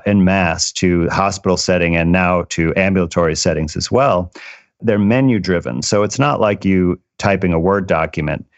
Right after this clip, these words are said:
You have to go through all these menus, and it basically tells you, "Do you wanna order this? Do you wanna consider this?"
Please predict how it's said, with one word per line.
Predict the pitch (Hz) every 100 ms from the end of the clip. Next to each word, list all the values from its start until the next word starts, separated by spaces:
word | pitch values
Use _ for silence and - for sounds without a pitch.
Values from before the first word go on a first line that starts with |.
| _
You | 98 113
have | 120
to | 113
go | 107 123
through | 120 107
all | 98
these | 92 95
menus, | 110 139 98 87 92
and | 90
it | 87 -
basically | 101 107 98 98
tells | 92 98 107 -
you, | 87
"Do | 80
you | 90
wanna | 92 92 -
order | 90 87 82
this? | 95 85 - - - - - -
Do |
you | 90 87
wanna | 90
consider | 90 92 - 87 82
this?" | 80 98 - - -